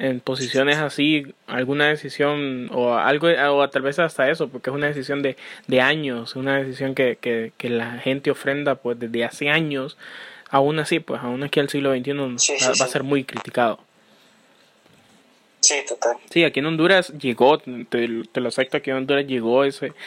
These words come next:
Speaker 1: el video y todo. Vi comentarios de personas aquí
Speaker 2: Tremendo.
Speaker 1: hondureñas que, que, que comentaron sobre eso, pues igual, pues yo en los que podía comentar, comentaba y les decía,
Speaker 2: Imagínate.
Speaker 1: "Expl-, entiendan bien todo". Igual después cuando vos vi, cuando vos hiciste el post,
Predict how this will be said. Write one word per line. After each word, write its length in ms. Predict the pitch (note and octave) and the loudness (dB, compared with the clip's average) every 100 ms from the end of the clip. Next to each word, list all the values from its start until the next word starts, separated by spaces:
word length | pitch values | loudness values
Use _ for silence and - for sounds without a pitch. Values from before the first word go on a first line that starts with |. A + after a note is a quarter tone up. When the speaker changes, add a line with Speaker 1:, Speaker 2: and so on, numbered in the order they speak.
| - - - | -16 -6 2
Speaker 1:
el 120 | B2+ | 2
video 520 | A#2+ A#2 A#2 C#3 C#3 | 2 2 4 4 2
y 60 | A#2 | 0
todo. 420 | A#2+ C3 C#3+ C3+ - - - | 2 4 4 -2 -8 -20 -6
Vi 240 | B2+ C3+ | 2 4
comentarios 760 | C#3 D3+ C3 B2 A#2+ C#3 C#3 C3 | 4 0 0 2 2 4 0 -2
de 100 | B2+ | -4
personas 540 | - A2+ B2+ C3+ A#2 - | -2 -2 0 -2 -4 -4
aquí 140 | A#2 | 2
Speaker 2:
Tremendo. 300 | D3 C#3 C#3 | 4 6 4
Speaker 1:
hondureñas 440 | D3+ C#3+ - D3 | 4 2 2 -4
que, 280 | - B2 A2+ | -2 -2 -2
que, 300 | - A#2+ A2 - | -6 -2 -2 -2
que 140 | C3+ | -4
comentaron 580 | C3 C3 A#2+ A#2+ C3 E3 | -2 -2 2 4 4 2
sobre 240 | - B2+ | -2 0
eso, 200 | C#3 - | 0 0
pues 240 | C#3 C3 B2+ | -2 -2 -2
igual, 380 | A#2 C3 F#3+ D#3+ | 2 4 4 0
pues 140 | A#2+ | -4
yo 140 | A#2+ B2+ | -4 -2
en 140 | C3 B2+ | 0 -2
los 100 | - | -2
que 120 | B2+ | -4
podía 240 | A#2 A2+ | 0 0
comentar, 420 | A#2+ C#3+ C3+ C#3 - | 0 -4 0 -2 -2
comentaba 540 | C#3+ A#2+ A2+ A#2+ D3+ | -4 -4 0 4 4
y 80 | C#3 | 2
les 100 | A#2+ | 2
decía, 300 | D3+ C#3 C#3 | 4 4 2
Speaker 2:
Imagínate. 280 | C#3+ C#3 C#3+ C#3+ C#3 | 0 0 -4 -2 -2
Speaker 1:
"Expl-, 340 | B2+ C3+ C3 | 0 2 2
entiendan 580 | C3 B2 B2 B2+ C#3+ D3 | 2 0 0 2 2 4
bien 200 | C#3+ C3+ | 0 4
todo". 360 | C#3+ D3+ E3+ D#3+ | 4 6 6 4
Igual 280 | B2+ C3 | 2 2
después 340 | D3 C#3+ D#3 D3+ | 2 0 -2 0
cuando 220 | D#3+ D#3 | 2 4
vos 160 | C3+ C3+ | 2 2
vi, 140 | C#3 | -2
cuando 260 | - C3+ B2 | 0 0 0
vos 140 | A#2+ | 0
hiciste 340 | C3 C#3 - | -4 -2 2
el 220 | F3 D#3+ - | 2 2 2
post, 300 | D3 F#3+ | 2 2